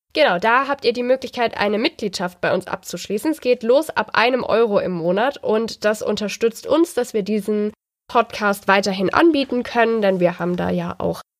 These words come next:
laufende Kosten, die wir abdecken müssen. Und wir freuen uns wahnsinnig darüber, wenn ihr sagt, "Hey, das ist mir was wert, ich werd Steady-Mitglied." Alle Infos gibt's unter steady punkt h q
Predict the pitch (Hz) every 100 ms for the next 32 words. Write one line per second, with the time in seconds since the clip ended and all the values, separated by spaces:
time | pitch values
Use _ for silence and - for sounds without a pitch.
0 | _ 190 190 180 - 180 175 180 - 262
1 | - - 277 269 247 240 240 - - 240
2 | 233 233 226 226 233 233 - 214 214 214
3 | 208 - 214 240 - 208 196 185 254 320
4 | 294 285 269 262 233 226 226 220 220 220
5 | 220 233 247 254 220 202 - 202 185 196
6 | 214 214 220 - 196 - - _ _ -
7 | 202 202 - - - 269 285 254 254 240
8 | 233 - - _ - 202 170 196 196 -
9 | 196 - 196 190 185 - - 247 285 294
10 | - 233 220 - - 196 190 285 320